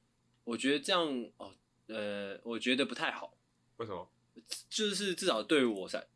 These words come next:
Speaker 1: 对我来说是这样啊，就是我每次缴什么钱，我会想要去看，哎，就是明细，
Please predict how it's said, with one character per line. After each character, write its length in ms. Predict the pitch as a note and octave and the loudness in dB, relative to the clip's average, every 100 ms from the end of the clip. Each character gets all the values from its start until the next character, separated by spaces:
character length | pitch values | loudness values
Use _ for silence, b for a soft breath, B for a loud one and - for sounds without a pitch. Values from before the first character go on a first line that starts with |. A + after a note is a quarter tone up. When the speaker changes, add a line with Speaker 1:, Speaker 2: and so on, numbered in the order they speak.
| _ | _
Speaker 1:
对 120 | D#3+ | 4
我 60 | A2+ | 4
来 100 | G2+ | 4
说 100 | A2+ | 2
是 60 | |
这 80 | A2 | 2
样 100 | G2+ | 0
啊， 60 | F2 | 0
就 80 | |
是 160 | C#3 E3+ | 4 6
我 440 | B2+ A2 G#2 F#2+ - _ _ | 6 4 4 0 -6 _ _
每 120 | A#2+ | 0
次 160 | A#2 F3+ | 0 2
缴 300 | C3 A2+ A#2 | 4 4 2
什 160 | - G#2+ | -2 -2
么 80 | |
钱， 180 | G#2 G#2 | -2 -2
我 100 | F#2 | 0
会 80 | A2+ | 0
想 140 | A#2+ | 2
要 80 | G2 | -2
去 300 | G#2 A#2+ G#2+ b b _ | 0 0 0 b b _
看， 260 | - B2+ G2 | -4 -4 -2
哎， 200 | G#2 C3+ _ | -4 -4 _
就 140 | B2 | -4
是 220 | A2+ A2+ G2 | -2 -2 -4
明 180 | F#2 G2 | -6 2
细， 320 | - G#2 | 2 2